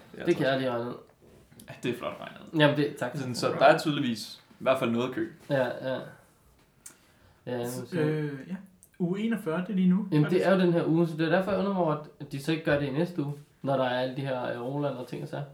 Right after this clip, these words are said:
Speaker 2: Og det var det, jeg mente med Nephew, fordi Nephew har lavet et, øh, album, der hedder Hjertestarter,
Speaker 3: Ja.
Speaker 2: og en sang.
Speaker 3: Nå, ja, ja.
Speaker 2: Og, øh,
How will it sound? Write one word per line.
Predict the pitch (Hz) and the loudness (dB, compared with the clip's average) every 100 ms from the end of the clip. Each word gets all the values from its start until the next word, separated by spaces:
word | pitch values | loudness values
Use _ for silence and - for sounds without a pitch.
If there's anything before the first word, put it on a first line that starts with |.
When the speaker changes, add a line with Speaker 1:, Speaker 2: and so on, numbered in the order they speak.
| - _ _ _ _ _ _ - | -20 _ _ _ _ _ _ -8
Speaker 2:
Og | 139 | 4
det | 165 | 8
var | |
det, | 156 | 8
jeg | 156 | 8
mente | 151 147 143 | 8 4 2
med | 139 131 | -2 -2
Nephew, | 135 123 131 120 113 - - | -2 -2 -4 -4 -6 -14 -18
fordi | 120 120 117 | -12 -10 -8
Nephew | 131 123 135 123 | -8 -6 0 0
har | |
lavet | 120 117 | 0 -2
et, | 113 - | -4 -6
øh, | 120 - - 156 156 - - | -6 -6 -6 -10 -12 -14 -8
album, | - 143 147 | -2 2 0
der | 147 143 | 0 2
hedder | 156 | 4
Hjertestarter, | 180 214 - - - - - | 4 4 2 -2 -2 -10 -4
Speaker 3:
Ja. | 214 202 | -2 -2
Speaker 2:
og | 123 | -6
en | 117 | -4
sang. | 123 202 | -2 -2
Speaker 3:
Nå, | - 415 403 | -4 -6 -6
ja, | 247 - 196 | -6 -6 -6
ja. | 196 - | -6 0
Speaker 2:
Og, | 151 147 - - - - | 4 4 0 -16 -20 -4
øh, | 151 | 0